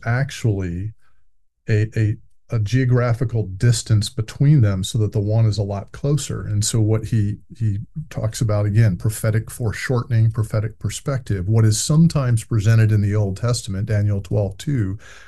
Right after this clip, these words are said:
that side by side appears to be happening at the same time.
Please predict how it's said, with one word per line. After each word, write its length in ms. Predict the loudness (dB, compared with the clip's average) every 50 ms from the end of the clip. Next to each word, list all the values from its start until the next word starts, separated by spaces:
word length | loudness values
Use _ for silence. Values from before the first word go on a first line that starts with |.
| -20 -20 -12 -10
that 200 | -10 -10 -6 -6
side 340 | -4 -2 0 0 0 0 2
by 140 | 2 0
side 280 | 0 0 0 -2 -2 -2
appears 640 | -4 -8 -6 -2 -2 0 0 0 -2 -4 -6 -8 -16 -20 _ _
to 100 | -12 -6
be 100 | -4 -2
happening 400 | 0 0 0 0 2 0 0 0
at 80 | -2 -6
the 80 | -8 -6
same 260 | -4 -2 -2 -4 -4
time. 480 | -4 -4 -2 -2 0 0 0 -2 -4